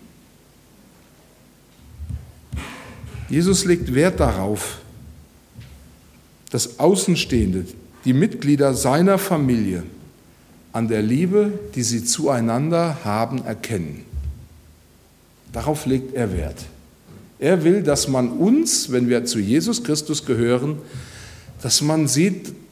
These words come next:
dass wir uns lieben, dass wir uns so annehmen. In Johannes dreizehn sagt er: "Dadurch werden alle erkennen, dass ihr meine Schüler seid,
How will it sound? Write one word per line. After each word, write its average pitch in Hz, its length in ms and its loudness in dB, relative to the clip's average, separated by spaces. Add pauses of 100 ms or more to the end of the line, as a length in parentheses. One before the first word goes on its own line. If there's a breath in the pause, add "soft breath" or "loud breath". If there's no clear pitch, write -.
(140)
dass 139 320 0
wir 165 160 0
uns 175 520 0 (100)
lieben, 143 580 0 (2250)
dass - 160 -6
wir - 60 -4
uns 120 200 2
so 156 160 2
annehmen. 175 600 6 (1200)
In 92 40 0
Johannes 151 340 4
dreizehn 175 580 4 (280 loud breath)
sagt 156 360 4
er: 143 120 4
"Dadurch 208 600 4
werden 147 360 2
alle 190 180 6
erkennen, 151 720 2 (320 loud breath)
dass 113 180 0
ihr 117 140 2
meine 190 480 6
Schüler 147 460 2
seid, 92 480 0